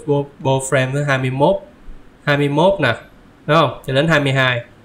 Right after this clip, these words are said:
Khoảng cách nó rất là lớn, nhưng mà thời gian nó rất là ngắn. Bởi vậy nên nó tạo ra được một cái vận tốc rất là khủng khiếp. Bởi vậy nó, nó, nó, nó nhìn nó rất là mạnh mẽ. Còn tới bow từ bow mười hai đến bow mười sáu nè,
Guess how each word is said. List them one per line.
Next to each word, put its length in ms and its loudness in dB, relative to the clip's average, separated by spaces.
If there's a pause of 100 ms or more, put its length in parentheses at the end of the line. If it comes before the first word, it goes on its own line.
(140)
Khoảng 180 0
cách 120 2
nó 120 0
rất 120 2
là 100 2
lớn, 380 2 (280)
nhưng 100 -4
mà 60 2
thời 240 0
gian 200 2
nó 80 0
rất 180 -2
là 100 0
ngắn. 340 -4 (340)
Bởi 140 -2
vậy 160 2
nên 160 -2
nó 60 0
tạo 260 -2
ra 120 0
được 180 -4
một 180 -12
cái 80 -4
vận 280 -6
tốc 220 0
rất 140 -4
là 260 -2 (220)
khủng 160 -8
khiếp. 300 -2 (320)
Bởi 340 0
vậy 140 2
nó, 160 -2 (180)
nó, 220 -2
nó, 220 -4
nó 180 -6
nhìn 260 -2
nó 180 -6
rất 120 -10
là 60 -2
mạnh 240 -6
mẽ. 280 -6 (400)
Còn 320 0
tới 80 0
bow 420 2
từ 140 -2
bow 540 -2
mười 180 -2
hai 240 2
đến 160 -2
bow 140 -2
mười 140 -6
sáu 300 0
nè, 80 -6